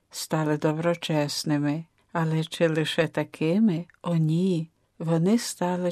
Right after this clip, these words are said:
чимось набагато більшим. Вони стали святими. За їхнім прикладом, тією самою дорогою, ще піде багато з майбутніх поколінь. І їхнє життя Ісус Христос також освятить,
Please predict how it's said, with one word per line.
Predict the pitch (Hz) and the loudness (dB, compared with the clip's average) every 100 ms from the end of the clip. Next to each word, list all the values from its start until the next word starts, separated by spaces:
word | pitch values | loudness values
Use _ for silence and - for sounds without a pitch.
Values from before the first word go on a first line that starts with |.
| - | -2
чимось | 190 196 190 180 - | -2 0 0 -2 -4
набагато | 175 170 165 151 156 190 226 233 208 | -2 0 0 0 0 -2 -2 0 0
більшим. | 160 151 143 139 - 151 151 160 - _ _ _ | 2 2 2 0 0 0 -2 -4 -8 _ _ _
Вони | 170 160 160 160 | -2 2 2 0
стали | - - 147 143 147 | -2 -2 -2 -2 -4
святими. | - 165 156 - 151 143 151 151 165 _ _ _ | -2 0 0 0 0 0 0 -2 -6 _ _ _
За | 190 - | -6 0
їхнім | 160 160 160 170 156 | 2 2 2 0 0
прикладом, | - 165 196 202 165 156 160 160 | 0 0 2 0 0 0 0 0
тією | 165 165 160 160 | 0 2 2 2
самою | 160 175 165 165 156 156 | 0 0 0 2 0 0
дорогою, | 165 151 156 190 175 156 156 156 _ _ _ | 0 2 2 2 0 0 0 0 _ _ _
ще | - - - 165 | -16 -8 0 0
піде | - 214 202 | 2 2 2
багато | 190 180 175 220 233 233 | 0 0 0 0 0 0
з | 226 | 6
майбутніх | 226 208 175 170 180 175 | 6 6 0 0 -2 -2
поколінь. | 170 175 190 175 156 147 151 160 _ _ | -4 -2 -2 0 2 2 2 -4 _ _
І | 170 156 | -2 2
їхнє | 160 160 170 151 | 0 2 0 0
життя | 156 151 185 190 | -2 -4 -2 0
Ісус | 185 170 180 170 | 0 0 -2 -2
Христос | - 165 151 - - 165 180 175 | -4 -4 -4 -4 -2 0 0 -2
також | - 160 - 196 - | -4 -4 -2 -4 -2
освятить, | 202 - 208 214 - 165 139 139 - | -6 -2 0 0 0 0 0 -2 -16